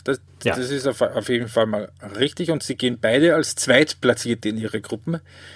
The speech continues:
Speaker 1: in den letzten Spieltag. Nigeria muss, äh, ein, äh, Unentschieden halten, zumindest gegen Argentinien. Und gleichzeitig hoffen, dass Island nicht hoch gegen Kroatien gewinnt, was, äh,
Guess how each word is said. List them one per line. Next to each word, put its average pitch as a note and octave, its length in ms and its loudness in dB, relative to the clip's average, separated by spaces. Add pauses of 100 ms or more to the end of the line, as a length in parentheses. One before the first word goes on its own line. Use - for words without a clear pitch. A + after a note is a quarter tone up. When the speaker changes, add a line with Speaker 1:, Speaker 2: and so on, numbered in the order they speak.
(180)
Speaker 1:
in C3 260 -2
den C3 360 2
letzten A#2+ 380 -4
Spieltag. B2 500 -2
Nigeria B2+ 840 6 (400)
muss, D3 560 2
äh, - 100 -4
ein, B2+ 680 2
äh, A#2+ 400 0 (160)
Unentschieden B2+ 800 2 (380)
halten, A2+ 460 0
zumindest B2 500 2
gegen A2+ 240 2
Argentinien. C#3+ 840 2
Und A2+ 400 0 (920)
gleichzeitig A2+ 460 2
hoffen, A#2 260 6
dass G#2+ 140 2
Island A#2+ 400 2
nicht A#2 180 0
hoch A#2 200 2
gegen G#2+ 180 2
Kroatien G2+ 640 0
gewinnt, G#2+ 440 -2
was, G#2+ 380 4
äh, G#2+ 280 6